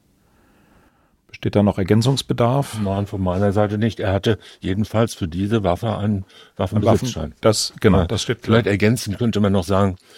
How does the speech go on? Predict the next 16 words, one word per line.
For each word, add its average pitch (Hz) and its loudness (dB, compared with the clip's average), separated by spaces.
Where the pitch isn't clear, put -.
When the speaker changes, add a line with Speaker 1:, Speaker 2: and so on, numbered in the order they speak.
Speaker 2:
das 95 -8
Durchschlagen 98 -2
der 95 2
Tür, 110 0
er 95 2
hat 110 2
ja 104 0
durch 98 -4
die 101 -4
Scheibe 101 2
geschossen. 78 -6
Er 87 0
hat 85 -2
zwei 98 0
Schüsse 95 -2
abgegeben. 113 -2